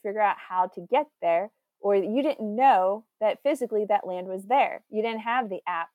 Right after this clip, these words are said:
that said, "Hunting open here, come on and check it out," right? So the term of access is generally, that's how it's being redefined, but really it just means getting people on the landscape to get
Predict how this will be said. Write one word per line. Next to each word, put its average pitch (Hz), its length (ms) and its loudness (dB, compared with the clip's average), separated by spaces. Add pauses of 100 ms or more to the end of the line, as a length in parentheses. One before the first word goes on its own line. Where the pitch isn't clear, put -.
that - 180 -8
said, 180 260 0 (280)
"Hunting 240 320 -4
open 254 340 2
here, 226 380 -2
come 196 140 -8
on 208 140 -2
and 196 160 -8
check 196 180 -12
it 190 60 -4
out," 208 260 -6
right? 175 240 -8 (500)
So 247 160 4
the 233 100 6
term 311 340 2
of 233 160 4
access 202 580 0
is 190 220 -6
generally, 226 720 0 (600)
that's 240 200 8
how 269 160 10
it's 220 120 2
being 233 220 -2
redefined, 185 840 -6
but 185 160 2
really 285 400 0
it 240 140 -2 (100)
just 247 160 -8
means 254 260 0
getting 240 400 0
people 240 340 -8
on 214 220 -2
the 208 80 -4
landscape 226 640 -6
to 180 240 -12
get 220 180 2